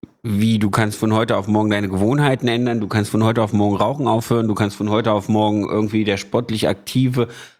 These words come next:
äh, reiche, gut aussehende Mensch werden, den du schon immer in dir tragen wolltest oder der du schon immer sein wolltest.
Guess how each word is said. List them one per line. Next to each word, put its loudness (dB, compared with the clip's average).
äh, 0
reiche, 0
gut 0
aussehende 0
Mensch 0
werden, 2
den 0
du 2
schon 0
immer 2
in 0
dir 0
tragen -2
wolltest -2
oder 0
der 0
du 0
schon 0
immer 2
sein 0
wolltest. 0